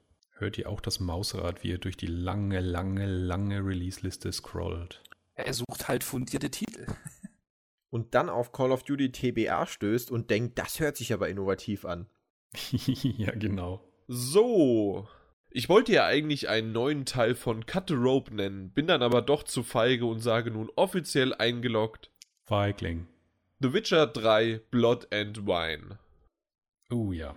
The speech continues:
Speaker 1: das ist auch ein Winner.
Speaker 3: Du Sack, ey, eine sichere neunzig auf jeden Fall.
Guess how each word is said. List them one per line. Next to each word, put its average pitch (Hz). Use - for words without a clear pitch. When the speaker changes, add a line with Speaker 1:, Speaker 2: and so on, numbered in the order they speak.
Speaker 1:
das -
ist -
auch -
ein 90
Winner. 80
Speaker 3:
Du 139
Sack, 117
ey, 92
eine 92
sichere 104
neunzig 98
auf 85
jeden 92
Fall. 87